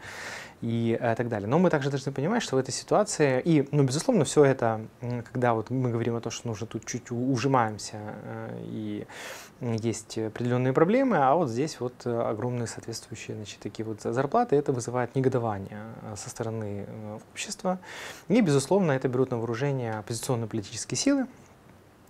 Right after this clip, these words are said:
которые начинают раскручивать эту тему. И, а, плюс, э, здесь нужно понимать, что есть определённое отсутствие коммуникации между «Слугой народа»,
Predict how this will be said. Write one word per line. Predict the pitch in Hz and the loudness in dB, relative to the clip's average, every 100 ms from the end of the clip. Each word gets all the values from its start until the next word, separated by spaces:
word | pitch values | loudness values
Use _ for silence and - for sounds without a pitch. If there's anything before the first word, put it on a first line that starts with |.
| - - | -16 -12
которые | - 135 147 127 113 107 107 117 | 2 6 8 6 4 0 -4 -6
начинают | 113 - 127 120 - | -10 -6 -4 -2 -4
раскручивать | - 117 - 104 104 | -4 -4 -6 -12 -14
эту | - 104 | -16 -8
тему. | - 185 170 123 107 - 127 | 0 0 0 -4 -8 -14 -12
И, | 113 113 120 117 - - - - - - - - | -6 -4 -4 -8 -10 -12 -12 -12 -14 -18 -16 -4
а, | 113 113 110 | 2 2 2
плюс, | 147 190 - - | 6 6 4 -2
э, | 147 135 135 127 | 2 4 6 6
здесь | 127 143 | 4 0
нужно | 151 139 | 0 0
понимать, | 131 135 156 | 0 0 0
что | - | 0
есть | 131 | 0
определённое | 117 - 117 135 135 123 117 113 110 110 117 120 | 0 -4 0 2 2 2 2 2 0 -4 -6 -8
отсутствие | - 131 127 | -8 -4 -4
коммуникации | 113 127 131 107 92 - | -2 -2 -2 -4 -6 -8
между | 101 101 107 107 101 | -6 -6 -6 -6 -8
«Слугой | - 117 | -4 -2
народа», | 113 143 247 | 0 2 2